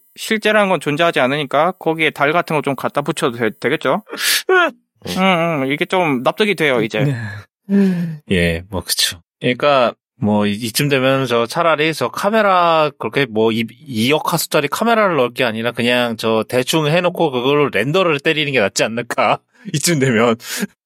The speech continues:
Speaker 2: 뭐, 그런 생각도 좀 들긴 하는데, 어, 사실 애플도 좀 그런 얘기들이 있었어요. 이게 뭐, 그,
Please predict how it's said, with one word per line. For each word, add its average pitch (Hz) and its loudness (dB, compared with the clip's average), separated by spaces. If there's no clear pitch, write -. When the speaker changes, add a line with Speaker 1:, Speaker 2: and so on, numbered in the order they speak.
Speaker 2:
뭐, 101 0
그런 131 0
생각도 139 -2
좀 - -12
들긴 120 0
하는데, 123 0
어, 143 2
사실 254 2
애플도 262 0
좀 208 0
그런 233 0
얘기들이 202 -2
있었어요. 151 0
이게 131 2
뭐, 120 2
그, 113 4